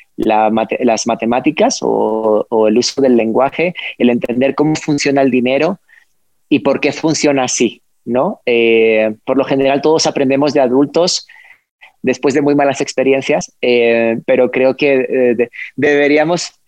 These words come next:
debería-, sí, deberíamos todos tener acceso a conocimiento financiero,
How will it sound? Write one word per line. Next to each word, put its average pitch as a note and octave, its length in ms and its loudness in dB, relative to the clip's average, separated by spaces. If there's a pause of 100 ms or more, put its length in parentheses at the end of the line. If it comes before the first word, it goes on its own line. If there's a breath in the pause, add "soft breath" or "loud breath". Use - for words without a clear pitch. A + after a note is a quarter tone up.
(180 loud breath)
debería-, D3+ 480 2
sí, F3 280 2
deberíamos D#3 680 0
todos F3 420 0
tener D3+ 320 -2
acceso E3 480 -4
a D3 240 2
conocimiento C3+ 720 -10
financiero, D3 840 -2